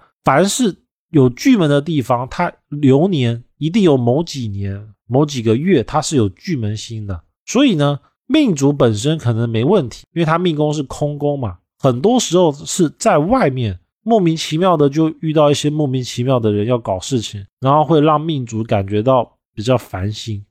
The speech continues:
这是天同巨门如果在迁移宫的人比较头痛的，就问题往往不是他自己造成的，而是在外遇到的人莫名其妙的出现这样的问题。天同巨门如果入交友宫呢，代表属下心不齐，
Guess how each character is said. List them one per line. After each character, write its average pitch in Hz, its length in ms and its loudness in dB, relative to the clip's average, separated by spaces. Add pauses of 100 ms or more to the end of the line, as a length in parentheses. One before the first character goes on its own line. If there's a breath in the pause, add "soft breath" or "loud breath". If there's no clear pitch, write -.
(100)
这 175 160 2
是 143 320 -2 (240)
天 185 160 2
同 165 160 2
巨 160 160 -2
门 135 180 2
如 139 120 0
果 135 100 4
在 135 180 2
迁 127 320 -4
移 123 60 -4
宫 123 220 -8
的 117 100 -2
人 101 220 -4
比 101 80 -16
较 113 200 0
头 - 240 -10
痛 117 320 -4
的， 87 120 -14 (260)
就 180 120 4
问 247 260 4
题 147 180 0
往 160 160 6
往 151 180 4
不 - 140 -6
是 160 140 -2
他 156 220 -4
自 - 140 -14
己 123 120 -6
造 131 200 -2
成 95 320 -6
的， 98 160 -4 (240)
而 151 140 4
是 185 140 0
在 185 240 2
外 180 180 4
遇 180 160 0
到 160 160 4
的 123 120 4
人 120 180 2
莫 180 160 2
名 131 180 -2
其 - 320 -10
妙 139 260 2
的 110 200 2 (300)
出 - 180 0
现 151 200 2
这 139 100 2
样 127 100 2
的 110 80 -2
问 110 220 -2
题。 - 160 -20 (100)
天 233 160 2
同 208 140 2
巨 220 120 2
门 185 180 2
如 185 120 4
果 170 140 4
入 170 120 4
交 185 200 2
友 139 180 4
宫 123 220 -2
呢， 113 240 -4 (260)
代 160 160 4
表 120 220 4
属 104 280 -6
下 135 280 2
心 151 320 -6
不 147 80 -4
齐， 98 440 -8